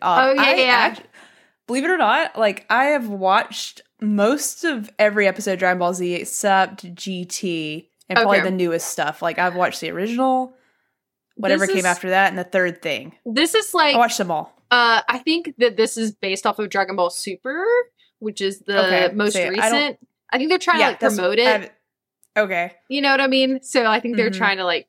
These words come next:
Speaker 2: go into that, but the skins are cool. Um, you can actually watch episodes of Dragon Ball Super in Fortnite. Like, you
Speaker 1: It
Speaker 2: know how
Speaker 1: doesn't
Speaker 2: they do
Speaker 1: okay,
Speaker 2: the,
Speaker 1: yeah, d-,
Speaker 2: you know how
Speaker 1: I'm,
Speaker 2: they
Speaker 1: I'm
Speaker 2: do
Speaker 1: a, I
Speaker 2: the
Speaker 1: know.
Speaker 2: concert things?
Speaker 1: Mm-hmm.
Speaker 2: It's like that, except a show. Um, friend of the show, Cody, tried it, and he actually thought it was really cool.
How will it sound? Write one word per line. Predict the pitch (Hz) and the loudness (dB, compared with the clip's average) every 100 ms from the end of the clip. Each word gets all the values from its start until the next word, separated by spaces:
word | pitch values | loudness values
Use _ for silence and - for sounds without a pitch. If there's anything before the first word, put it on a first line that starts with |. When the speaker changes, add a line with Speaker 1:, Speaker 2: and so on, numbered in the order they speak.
| - | -4
Speaker 2:
go | 180 | -4
into | 185 180 | -2 -2
that, | 170 180 180 | 2 2 0
but | 208 | -6
the | 196 | -6
skins | 311 370 | -4 0
are | 381 | 0
cool. | 339 277 262 262 - _ _ _ - | -2 -2 0 0 -4 _ _ _ 0
Um, | 220 214 196 190 - | 2 4 2 -2 -8
you | 214 233 | -6 -2
can | 294 | 0
actually | 302 - 269 | 0 0 -2
watch | 196 175 262 220 | -2 0 2 0
episodes | - 214 226 269 254 | -4 -6 -2 0 0
of | 233 | -2
Dragon | 269 262 269 | 0 0 -2
Ball | 277 | -8
Super | - 302 294 294 | -4 -6 -4 -6
in | - 202 214 220 220 | -4 -4 -2 -2 -6
Fortnite. | 208 180 262 359 - _ _ _ _ | -6 -2 0 -2 -8 _ _ _ _
Like, | 214 208 - | -4 -4 -4
you | - | -2
Speaker 1:
It | 254 | 2
Speaker 2:
know | |
how | 302 302 | 4 4
Speaker 1:
doesn't | |
Speaker 2:
they | 262 240 | 2 2
do | 220 | 0
Speaker 1:
okay, | 226 190 | 0 -2
Speaker 2:
the, | 185 | 0
Speaker 1:
yeah, | 196 180 180 | 0 2 2
d-, | 180 262 | 0 0
Speaker 2:
you | |
know | 311 427 | 4 4
how | |
Speaker 1:
I'm, | 381 226 | 4 2
Speaker 2:
they | 226 | 2
Speaker 1:
I'm | |
Speaker 2:
do | 220 | 2
Speaker 1:
a, | |
I | 233 | 2
Speaker 2:
the | 226 | 2
Speaker 1:
know. | 226 - _ _ _ _ | 0 -2 _ _ _ _
Speaker 2:
concert | - 233 240 285 226 | 0 0 0 -2 0
things? | 277 277 277 277 - - - _ - _ - | 0 -2 -2 -6 -8 -10 -12 _ -20 _ -8
Speaker 1:
Mm-hmm. | 208 202 190 196 _ _ | -4 -4 -6 -10 _ _
Speaker 2:
It's | 214 247 | -2 0
like | 233 - | 0 2
that, | 170 180 196 - | 4 4 0 -6
except | 208 - 175 - - | -10 -4 -6 -6 -12
a | |
show. | 165 - 175 185 185 - | -8 -2 0 0 -2 -2
Um, | 180 165 180 | -2 -2 0
friend | 277 | 0
of | 349 | 2
the | 339 | 2
show, | 302 240 | 2 0
Cody, | - 202 233 | -2 -2 -2
tried | 185 180 160 | -2 0 0
it, | 180 | -2
and | 202 | -2
he | |
actually | 214 - | -2 -4
thought | 185 170 | -4 -4
it | |
was | 156 175 | -4 -4
really | 170 | -4
cool. | - 180 170 170 | -4 -4 -2 -4